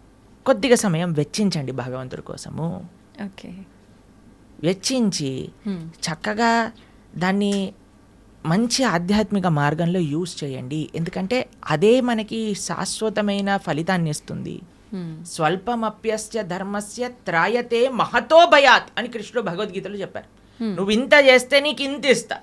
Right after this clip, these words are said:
Speaker 1: ఇంతగా కృష్ణుడు స్వీకరిస్తాడటండి. ఇంత చేస్తే, మనం ఇంత చేస్తే భగవంతుడు ఇంత అనుకుంటాడట దాన్ని.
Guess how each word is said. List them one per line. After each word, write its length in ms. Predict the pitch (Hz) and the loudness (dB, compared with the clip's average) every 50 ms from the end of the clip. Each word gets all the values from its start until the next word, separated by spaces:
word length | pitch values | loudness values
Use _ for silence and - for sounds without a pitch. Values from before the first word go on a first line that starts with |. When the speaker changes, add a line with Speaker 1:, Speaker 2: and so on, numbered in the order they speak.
| - - - _ _ _ - - _ - _ _ _ _ _ - | -14 -20 -20 _ _ _ -20 -20 _ -20 _ _ _ _ _ -6
Speaker 1:
ఇంతగా 480 | 202 269 294 254 - 285 277 277 311 | -6 -6 -4 0 2 4 6 8 6
కృష్ణుడు 400 | 320 311 302 277 - - 277 269 | 6 6 2 -6 -6 -6 -6 -6
స్వీకరిస్తాడటండి. 840 | 233 - - 262 - 254 247 240 240 - 233 208 190 - 196 180 160 | -6 -6 -8 -4 -4 -2 -4 -4 -4 -6 -6 -6 -6 -8 -8 -6 -6
ఇంత 240 | 170 208 247 240 254 | -4 -4 0 2 2
చేస్తే, 460 | 247 220 202 202 196 - - 180 180 | 4 4 4 0 0 -2 -4 -2 -2
మనం 240 | 185 185 185 180 180 | -2 -2 -2 -2 -2
ఇంత 300 | 180 214 208 226 214 170 | -2 -2 -2 -2 0 0
చేస్తే 300 | 165 165 165 - 220 220 | 0 0 0 -4 -6 -4
భగవంతుడు 520 | 180 151 156 170 175 185 190 190 202 180 | -2 -2 -2 -2 -2 -4 -4 -6 -6 -6
ఇంత 460 | 156 151 151 147 143 139 139 131 135 | -6 -8 -8 -10 -10 -12 -12 -10 -10
అనుకుంటాడట 600 | 131 131 127 135 139 175 175 165 151 139 - - | -10 -10 -10 -14 -16 -14 -12 -10 -12 -12 -12 -16
దాన్ని. 260 | - - - - - | -20 -20 -20 -20 -20